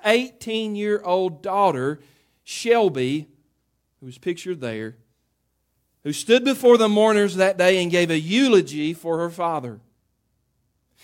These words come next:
At the end of her speech, Shelby spoke about forgiving her father's killer. Here's what she said.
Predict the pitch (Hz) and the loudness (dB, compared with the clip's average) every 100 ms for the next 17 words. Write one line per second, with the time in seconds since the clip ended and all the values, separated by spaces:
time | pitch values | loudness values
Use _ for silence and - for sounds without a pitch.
0 | - 175 170 196 240 277 208 214 202 196 | -6 -6 0 2 4 2 0 2 2 0
1 | 202 _ - - 185 139 127 - - _ | -8 _ -20 -8 -4 -4 -6 -18 -20 _
2 | _ _ _ _ _ - 196 214 170 156 | _ _ _ _ _ -10 -2 -2 -2 -4
3 | - 190 180 156 143 143 - 147 135 220 | -4 -2 -2 -2 -4 -4 -6 -14 -6 -2
4 | 165 127 139 135 _ _ - 131 - 151 | -2 -2 -10 -14 _ _ -12 -12 -2 0
5 | 165 170 175 - - _ - 151 113 104 | 2 0 -8 -12 -20 _ -10 -10 -10 -16
6 | _ _ _ _ _ _ _ _ _ _ | _ _ _ _ _ _ _ _ _ _
7 | 147 143 139 139 151 143 143 117 107 | -10 -10 -8 -10 -12 -14 -10 -10 -12